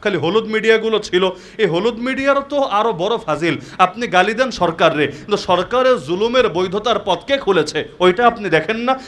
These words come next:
এই যে হুজুর ধরে হুজুরের বুকের মধ্যে লাগায় দিত, "জঙ্গি, জঙ্গি।" আরে কে জঙ্গি আর কে জঙ্গি না, এটা যদি তুই সাংবাদিক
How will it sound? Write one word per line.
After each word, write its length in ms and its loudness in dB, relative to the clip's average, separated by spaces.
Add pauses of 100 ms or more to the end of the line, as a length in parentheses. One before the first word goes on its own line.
এই 100 -2
যে 100 0
হুজুর 360 -2
ধরে 340 4
হুজুরের 440 2
বুকের 340 -2
মধ্যে 240 -4
লাগায় 340 2
দিত, 180 -8
"জঙ্গি, 800 -6 (240)
জঙ্গি।" 560 0 (220)
আরে 160 2 (120)
কে 280 -4
জঙ্গি 440 -2
আর 120 2
কে 180 -2
জঙ্গি 400 -2
না, 220 0 (200)
এটা 300 2
যদি 180 -6 (100)
তুই 160 -4
সাংবাদিক 460 -2